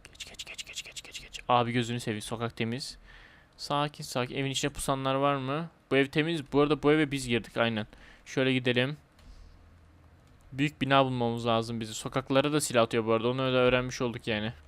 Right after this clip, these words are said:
Güzel, güzel, güzel.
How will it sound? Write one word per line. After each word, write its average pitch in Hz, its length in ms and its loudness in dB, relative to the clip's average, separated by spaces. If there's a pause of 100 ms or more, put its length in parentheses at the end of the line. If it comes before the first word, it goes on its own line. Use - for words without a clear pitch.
(1080)
Güzel, 127 380 -2
güzel, 127 380 -4
güzel. 127 440 -2